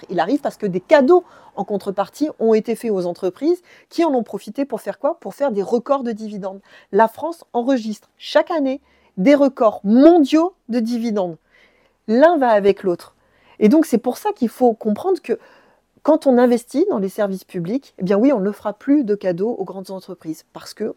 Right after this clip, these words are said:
on va faire des cadeaux au peuple. On va lui offrir des soins, on va lui offrir des hôpitaux. Et donc, non, ça ne va pas coûter plus cher. Et je rappelle même que la France insoumise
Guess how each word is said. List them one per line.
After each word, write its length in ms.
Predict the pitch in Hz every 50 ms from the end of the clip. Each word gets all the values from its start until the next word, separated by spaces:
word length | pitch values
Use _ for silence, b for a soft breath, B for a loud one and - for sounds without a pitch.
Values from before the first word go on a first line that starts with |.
| - -
on 80 | 202
va 120 | 190 185 175
faire 220 | - - 240 233
des 120 | 196 190 180
cadeaux 360 | - 180 170 165 190 220 - - _ _
au 60 | -
peuple. 380 | 175 - 170 147 - - - _ _ _ _ -
On 100 | 196 180
va 220 | 165 160 160 208
lui 180 | 214 190 190 180
offrir 400 | 156 - - - - 175 196 b b b b b b -
des 160 | 180 196 202
soins, 380 | - - - 175 165 180 202 -
on 80 | - 202
va 100 | 202 214
lui 100 | 214 208
offrir 220 | 196 - 214 190
des 180 | 180 220 226 226
hôpitaux. 460 | 214 190 - 190 175 - 185 202 262 B B B B B B
Et 100 | - 220
donc, 280 | 208 262 311 339 - - -
non, 220 | 196 240 302 302
ça 140 | 277 - 220
ne 40 | 190
va 100 | 196 196
pas 120 | - 233
coûter 220 | - - 196 214
plus 140 | 196 190 202
cher. 240 | 185 - 202 196 - _ -
Et 60 | 202
je 120 | 190 214
rappelle 380 | 226 214 226 233 233 240 233 233
même 220 | 254 302 285 233
que 100 | - 214
la 100 | 170 175
France 260 | - - 220 220 -
insoumise 420 | 220 208 - - 214 202 208 202